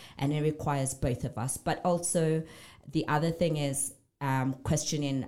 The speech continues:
our behavior as women, like, don't hide your pad when going like you're carrying a, a gun to the toilet. So part of that is also changing how I view,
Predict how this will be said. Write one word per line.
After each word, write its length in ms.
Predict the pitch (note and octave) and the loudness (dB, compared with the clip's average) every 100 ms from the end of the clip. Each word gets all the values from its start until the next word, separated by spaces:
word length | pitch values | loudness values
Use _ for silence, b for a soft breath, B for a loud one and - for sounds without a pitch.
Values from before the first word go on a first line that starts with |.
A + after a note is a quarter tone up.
| - | 0
our 200 | C#3+ D3 | 2 2
behavior 480 | D3 D3 D3+ D3+ D3+ | 2 2 2 2 0
as 140 | D3 | 2
women, 360 | D#3+ F3+ G3+ F#3+ | 0 0 0 0
like, 300 | B2 A#2+ - B B - | -2 -4 -10 B B -4
don't 280 | D#3+ D3+ F3 | 4 4 4
hide 340 | D#3 D#3 D3 | 2 2 2
your 120 | D3 C#3 | 0 0
pad 360 | - C#3 C3 | 2 2 2
when 160 | C3 B2+ | 0 0
going 380 | C3+ B2 B2+ B2+ | 0 0 0 0
like 200 | B2+ - | -2 -2
you're 60 | |
carrying 400 | A2+ B2+ B2+ B2 | -4 -2 0 0
a, 100 | A#2+ - - | -2 -6 -10
a 60 | |
gun 500 | A#2 C3 A#2 A#2 A#2+ - | -8 -4 -2 -2 -4 -10
to 160 | - | -6
the 80 | B2 | -4
toilet. 480 | A#2 - B2 A#2 G#2 B B B | -2 -2 -2 -4 -8 B B B
So 180 | - | 0
part 320 | C#3+ - D#3+ C#3+ | 6 8 8 4
of 140 | - | 0
that 160 | C#3+ - | -2 -2
is 160 | C3+ | -2
also 240 | C3 B2+ - | -2 -4 -6
changing 520 | - C3+ B2+ C3 B2+ | -2 0 0 -2 -4
how 500 | B2+ C3+ B2+ B2 - | -4 -2 -2 -2 -4
I 420 | C3 B2+ A#2+ A#2 A#2 | -2 0 0 -2 -4
view, 400 | - A#2 G#2+ | -6 -4 -2